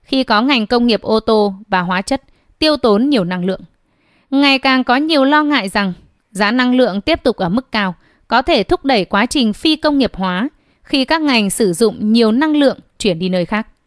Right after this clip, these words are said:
Tuy nhiên, tin tốt là áp lực về khí đốt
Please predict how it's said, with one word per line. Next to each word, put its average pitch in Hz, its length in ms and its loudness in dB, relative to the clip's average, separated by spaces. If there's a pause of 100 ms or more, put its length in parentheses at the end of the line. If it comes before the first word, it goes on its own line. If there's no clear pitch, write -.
(840)
Tuy 277 120 2
nhiên, 269 300 4
tin 247 200 0
tốt 294 320 0
là 202 180 -4
áp 262 220 -2
lực 247 260 0
về 190 140 0
khí 208 200 -2
đốt 254 200 2